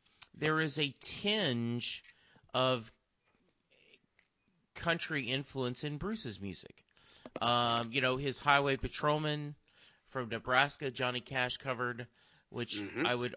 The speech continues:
Speaker 1: argue Cash's version, I think, is a little bit better. And I think Bruce would admit that as well. Uh, <laughs> you know, uh, Tougher Than, <laughs> Tougher Than the Rest, uh, has been covered by tons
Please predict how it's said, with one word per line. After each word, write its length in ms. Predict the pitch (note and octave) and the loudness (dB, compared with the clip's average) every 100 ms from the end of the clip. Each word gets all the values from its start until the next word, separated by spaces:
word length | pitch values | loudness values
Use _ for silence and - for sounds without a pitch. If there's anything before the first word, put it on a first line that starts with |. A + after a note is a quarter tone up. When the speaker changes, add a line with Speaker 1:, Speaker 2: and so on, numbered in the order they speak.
| - | 0
Speaker 1:
argue 580 | A#2+ A#2 A2+ A#2 A2+ G#2 _ _ _ _ _ | 0 0 -4 -4 -4 -10 _ _ _ _ _
Cash's 580 | - G#2 B2 - A#2+ A2 | -4 0 0 0 -8 -8
version, 480 | A2 A#2 A#2 A#2+ G2+ | -8 -8 -6 -8 -6
I 100 | G#2+ | -8
think, 260 | - A#2 B2+ | -12 -12 -12
is 120 | A#2 | -10
a 60 | |
little 400 | G#2 G2+ G#2 C3+ | -10 -8 -8 -8
bit 220 | D3 D#3+ - | -8 -10 -8
better. 360 | E3 F#3 G#3 - - - - | -8 -8 -10 -14 -20 -20 -4
And 140 | C#3 D3+ | 4 6
I 100 | D3+ | 6
think 320 | F#3 F#3 - | 2 0 0
Bruce 360 | C3 D#3+ E3 | 0 0 0
would 160 | C#3 B2+ | -2 -2
admit 360 | A#2 G2+ A#2 C#3 | -2 -4 -4 -2
that 200 | C3+ B2+ | -2 -2
as 160 | B2 | -6
well. 320 | A#2 A#2 F#3 A3 - - G3 F3+ - | -4 -4 -4 -12 -18 -16 -12 -4 6
Uh, 220 | D#3 D3+ - | 8 8 2
<laughs> 120 | C#4 | -8
you 120 | F3+ C#3+ | -2 2
know, 300 | C#3 D3+ - - - - - C3+ | 2 2 -4 -20 -20 -20 -6 2
uh, 360 | C#3+ C#3 C3+ | 4 4 4
Tougher 380 | - G3 F#3 G3 | 6 6 8 4
Than, 180 | D#3 D#3 - | 4 -2 -6
<laughs> 100 | - | 0
Tougher 300 | E3 E3+ F3+ | 2 4 0
Than 180 | D#3 D3 | -2 -2
the 80 | B2+ | 2
Rest, 560 | B2 C3 F#3 - - - _ - - - | 6 6 4 -4 -14 -20 _ -20 -20 -4
uh, 220 | C3 B2+ | 0 0
has 220 | C3+ C3+ B2+ | 0 -4 -4
been 160 | C3 | -10
covered 380 | - C#3+ B2+ A#2+ | -4 -4 -4 -6
by 220 | A2+ A2+ - - | -4 -4 -6 -18
tons 880 | - G#3+ B3 A#3+ G3+ D3+ B2+ B2 | -16 -12 -8 -4 -2 -2 -2 -8